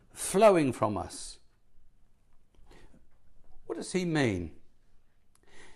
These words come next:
Every believer, every believer should know the power and reality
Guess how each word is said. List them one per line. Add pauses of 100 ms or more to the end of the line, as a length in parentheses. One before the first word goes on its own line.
(580)
Every
believer, (480)
every
believer (320)
should
know
the
power (480)
and
reality